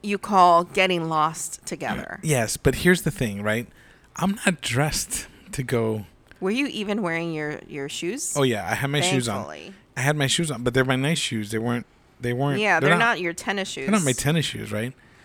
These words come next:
Speaker 2: But, so we're hiking through the woods, right? We're going through, and as we're walking through,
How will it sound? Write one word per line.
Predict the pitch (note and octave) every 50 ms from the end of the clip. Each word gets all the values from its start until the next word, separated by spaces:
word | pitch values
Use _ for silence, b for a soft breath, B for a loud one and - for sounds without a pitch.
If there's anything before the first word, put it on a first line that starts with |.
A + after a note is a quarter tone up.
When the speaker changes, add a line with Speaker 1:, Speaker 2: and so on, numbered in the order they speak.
| B B B -
Speaker 2:
But, | C3+ B2+ B2 - - _
so | - - C#3+ C3+
we're | C3 D3 E3 D#3+
hiking | - - C3+ C3+ D3+ - - C3 A#2+ A#2+
through | A#2+ - - C3 C3 C3
the | B2 A#2
woods, | G#2 G#2+ A#2+ A#2 G#2+ G2+ G2+ A2 A#2 B2 - - - b b b b b b b b b b -
right? | B2 B2+ A#2+
We're | A#2+ A#2+
going | A#2 B2 B2+ C3 C3+ B2+
through, | B2+ - B2+ B2 A#2 A2+ A2
and | G#2+ A2+
as | A#2 A#2+ - -
we're | C3 C3+ C3
walking | A#2+ A2 A2 A2 A2+ A2 - C#3 C3 B2+ A#2+
through, | - - - A#2+ A2+ A2+ G#2+ G#2+ B2